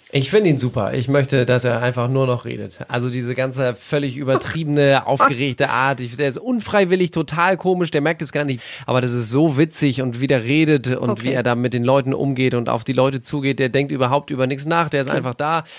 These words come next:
Speaker 1: redet so, wie ihm der Schnabel gewachsen ist. Und ich finde den unheimlich
Speaker 2: Dann lasse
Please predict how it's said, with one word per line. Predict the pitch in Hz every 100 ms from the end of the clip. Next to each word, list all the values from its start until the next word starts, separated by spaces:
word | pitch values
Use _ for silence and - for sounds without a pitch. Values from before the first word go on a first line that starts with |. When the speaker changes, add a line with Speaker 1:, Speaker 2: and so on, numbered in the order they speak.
| - -
Speaker 1:
redet | 151 147
so, | 131 160
wie | 156
ihm | 143
der | 131
Schnabel | - 139 147 127
gewachsen | 135 135 - 127
ist. | 117 127
Und | 123
ich | -
finde | 139
den | 127 127
unheimlich | 220 208 170 156 147
Speaker 2:
Dann |
lasse | 143